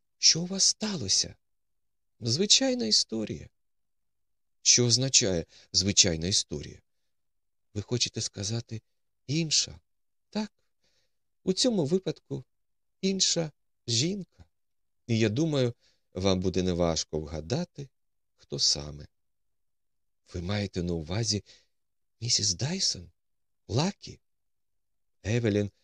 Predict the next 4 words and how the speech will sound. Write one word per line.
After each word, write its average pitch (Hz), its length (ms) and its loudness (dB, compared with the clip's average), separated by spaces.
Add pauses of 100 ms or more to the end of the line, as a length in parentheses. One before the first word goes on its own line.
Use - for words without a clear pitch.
(260)
кивнула 82 480 0
головою. 73 640 -6 (1120)
«Я 107 180 -2
знаю, 131 460 0